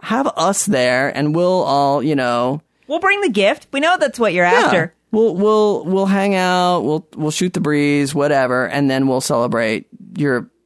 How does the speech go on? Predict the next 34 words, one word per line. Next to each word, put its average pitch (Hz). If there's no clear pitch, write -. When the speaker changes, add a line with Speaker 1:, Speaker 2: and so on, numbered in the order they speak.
Speaker 1:
you 156
know, 117
we'll, 131
we'll 151
bring 143
out 120
the 135
cake 131
and 131
we 131
can 135
all 127
sing -
happy 113
birthday. 196
But 180
really, 226
what 220
are 208
you 160
doing? 117
The -
kid -
didn't 101
know. 123
Speaker 2:
I 233
just 294
went 180
to 165
a 156
one-year-old 147
birthday -
party -
Speaker 1:
Ugh. 151